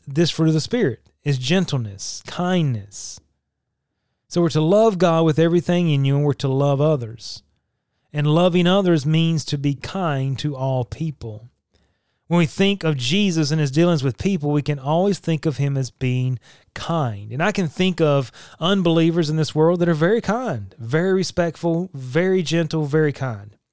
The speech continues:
And I can think of unbelievers who are just nasty. They're sharp, they're rough, they're rude,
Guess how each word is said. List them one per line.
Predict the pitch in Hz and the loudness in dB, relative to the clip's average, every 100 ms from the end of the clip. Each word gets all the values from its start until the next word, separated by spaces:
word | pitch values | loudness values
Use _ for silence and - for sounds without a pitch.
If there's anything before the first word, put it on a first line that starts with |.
| _ _ _ _ _ _ - | _ _ _ _ _ _ -4
And | 175 | 0
I | 190 | 0
can | 190 | -2
think | - 180 190 180 | 0 0 0 0
of | 165 165 165 | 0 0 0
unbelievers | 180 170 160 160 175 143 | 0 2 2 2 2 0
who | 156 | 0
are | 151 | 0
just | 139 147 123 | 0 -2 -2
nasty. | 131 143 170 156 110 - 117 | -4 -2 0 0 -2 -6 -14
They're | 101 107 | -12 -12
sharp, | - - 202 170 160 156 - _ - _ | -8 -4 0 2 0 -2 -14 _ -20 _
they're | 127 120 | -6 -4
rough, | 120 175 165 156 139 - _ _ - | -2 0 2 2 -2 -8 _ _ -10
they're | 127 | -6
rude, | 123 135 175 180 165 160 147 | -4 2 6 6 6 2 -2